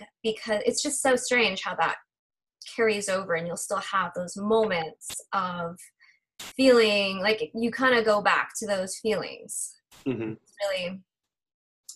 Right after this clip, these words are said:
Speaker 1: yeah, just throwing that in there.
Speaker 2: No, I agree. I think that we get, like I said, it's like that trauma or that mental programming, or if somebody was to point that out to you now, the effect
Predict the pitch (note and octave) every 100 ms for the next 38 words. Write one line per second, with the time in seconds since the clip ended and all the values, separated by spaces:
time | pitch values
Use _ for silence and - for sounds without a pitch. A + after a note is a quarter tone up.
0 | - F#3+ F3+ - G3+ - F3+ D#3+ D3+ C3+
1 | - F3 D#3 D#3+ F#3+ _ _ _ _ -
2 | E3 D#3 D3 C#3 C3 B2 A2+ B2+ B2 D3+
3 | C3+ B2 A2+ A2 G#2+ A2+ A#2 A2 _ -
4 | B2 B2+ A2+ A#2+ A2+ C3+ - A#2 A2 A2
5 | - - D#3 B2 F#2+ G2 G#2 A2 A#2 A2+
6 | A#2+ - C3 A#2+ F#2+ F#2 - _ A2+ G#2+
7 | G#2+ A#2 - C3 C3 B2 B2 A#2+ - B2+
8 | A#2 A2 A#2 A#2+ A#2 G#2+ G#2+ B2 G#2+ G#2
9 | - _ _ B2 A2+ C#3 A#2+ -